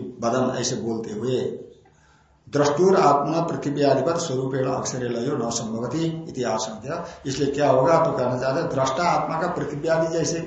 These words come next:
लय हो जाते हैं वैसे आत्मा का लय नहीं होना चाहिए, ये शंका उठा करके लयो न संभवति इति आशंका। उपाधि लय उपहित रूपा भावे भाव एवं, कहते उपाधि का लय जो होता है वो, वो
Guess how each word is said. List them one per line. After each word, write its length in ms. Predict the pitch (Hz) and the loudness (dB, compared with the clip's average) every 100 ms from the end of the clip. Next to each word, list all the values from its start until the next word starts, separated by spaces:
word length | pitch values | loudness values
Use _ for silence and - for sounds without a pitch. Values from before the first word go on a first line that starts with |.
| - - - | -12 -18 -10
लय 200 | 123 143 156 | 0 4 6
हो 140 | 156 | 6
जाते 260 | 160 160 170 | 4 2 2
हैं 60 | |
वैसे 160 | 156 165 | 0 -2
आत्मा 360 | 143 165 - 160 | -2 -2 -2 -2
का 140 | 156 | 0
लय 180 | 143 151 | 2 2
नहीं 120 | 160 175 | 0 -2
होना 200 | 175 170 | -4 -4
चाहिए, 300 | 175 175 170 - - _ - | -4 -4 -6 -12 -18 _ -8
ये 60 | 135 | -6
शंका 300 | 131 123 123 | -6 -4 -4
उठा 260 | 117 110 | -2 -4
करके 300 | 107 104 107 | -6 -10 -10
लयो 220 | 117 127 117 | -4 -2 -2
न 100 | - | -2
संभवति 420 | 156 139 127 120 | -2 -2 -2 -4
इति 120 | 127 | -4
आशंका। 500 | 123 - 170 180 - - - - - | -2 -2 -2 -2 -4 -4 -10 -16 -8
उपाधि 400 | - 175 175 175 | -4 4 8 8
लय 200 | 165 160 - | 6 4 2
उपहित 360 | 147 131 131 139 | 0 -2 -2 -2
रूपा 280 | 127 120 120 | -4 -2 -2
भावे 360 | 117 - 104 - - - _ _ - | -2 -4 -8 -10 -12 -18 _ _ -6
भाव 500 | 117 104 104 - - - - - | -4 -2 -4 -6 -8 -16 -20 -4
एवं, 280 | 123 - - - - | -2 0 -4 -10 -12
कहते 260 | - 156 - | -4 -2 0
उपाधि 460 | 151 165 175 190 190 | 2 6 8 8 6
का 100 | 170 | 6
लय 220 | 156 175 | 6 6
जो 140 | 170 | 6
होता 220 | 151 175 170 | 2 2 2
है 120 | 165 | 0
वो, 140 | 147 - - - _ | -2 -4 -8 -16 _
वो 100 | 151 | 0